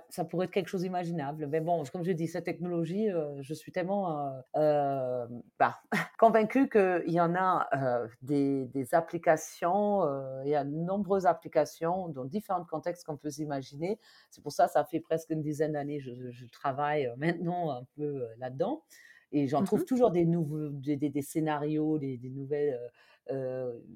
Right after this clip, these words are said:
Speaker 1: use cases où on peut appliquer, heu, où on peut appliquer cette, heu, méthode-là. Et donc, heu, ouais, mais, hem, ouais, pour l'instant, heu, le stress, heu, je pense qu'il y a encore beaucoup, beaucoup de choses à faire dans l'avenir.
Speaker 2: Oui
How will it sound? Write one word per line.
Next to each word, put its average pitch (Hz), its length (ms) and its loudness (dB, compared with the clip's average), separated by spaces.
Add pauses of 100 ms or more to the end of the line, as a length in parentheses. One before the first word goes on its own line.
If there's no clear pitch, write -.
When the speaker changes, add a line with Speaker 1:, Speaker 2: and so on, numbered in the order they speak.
(220)
Speaker 1:
use 151 300 -2
cases 151 600 2
où 127 120 -10
on 127 80 -10
peut 135 220 -8
appliquer, 135 520 -4
heu, 113 40 -6 (920)
où 143 140 -4
on 139 60 -2
peut 139 160 -4
appliquer 131 360 -8
cette, - 300 -6
heu, 113 440 -8 (680)
méthode-là. 135 800 -2 (560)
Et 127 100 -8
donc, 127 360 -8
heu, 113 520 -4
ouais, 175 240 -4
mais, 143 220 -4
hem, 131 560 -6
ouais, 190 220 0
pour 196 100 2
l'instant, 202 640 2
heu, 165 120 0
le 170 120 0
stress, 214 420 2
heu, 165 140 2
je - 80 -10
pense 180 180 -8
qu'il 170 80 -4
y - 20 0
a 160 40 -2
encore 160 200 -2
beaucoup, 190 220 -4
beaucoup 180 240 -4
de 165 60 -4
choses 180 260 -4
à 156 80 4
faire 170 220 -2
dans 160 100 -4
l'avenir. 139 440 -4 (640)
Speaker 2:
Oui 180 280 -2